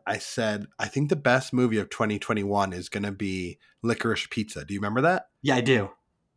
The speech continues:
Speaker 1: Even though I hadn't seen it, I was like, "That's my movie. That's my favorite <laughs> movie of the year. I haven't seen it." Um, I, well, I watched it last night, just to let you know.
Speaker 2: <laughs> Oh my
Speaker 1: And
Speaker 2: God.
Speaker 1: it was, uh,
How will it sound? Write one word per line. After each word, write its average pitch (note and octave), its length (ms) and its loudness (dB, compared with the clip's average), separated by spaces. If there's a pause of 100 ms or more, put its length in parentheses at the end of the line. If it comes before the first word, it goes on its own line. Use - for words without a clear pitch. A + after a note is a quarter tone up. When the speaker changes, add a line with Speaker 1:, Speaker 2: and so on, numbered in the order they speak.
(180)
Speaker 1:
Even C3 240 6
though C#3 100 12
I A#2+ 80 12
hadn't A2 320 8
seen G2+ 220 2
it, F2+ 40 2
I E2 140 -2
was G2 140 -4
like, F#2 160 -4
"That's G#2 280 4
my G#2 120 0
movie. F2 280 -2
That's F#2 220 -2
my G2+ 80 0
favorite A#2 400 4
<laughs> - 0 -
movie G#2+ 220 -2
of G2+ 80 -4
the G#2+ 100 0
year. F2 300 -6
I F#2 60 -6
haven't G2+ 300 0
seen F#2+ 220 -4
it." - 100 -12 (840)
Um, E2 400 -4 (540)
I, A2+ 60 4
well, A#2+ 140 8
I A2+ 100 8
watched A#2 400 8
it G#2 120 -2
last G#2 260 0
night, F2 360 -6
just - 220 -6
to - 40 -4
let F2 140 -4
you F#2+ 80 -6
know. E2+ 220 -8 (180)
Speaker 2:
<laughs> - 200 -8
Oh - 200 10
my G#3 140 6
Speaker 1:
And - 200 2 (800)
Speaker 2:
God. B3 280 -2
Speaker 1:
it A#2+ 200 4
was, A#2+ 580 6 (1040)
uh, A2 60 2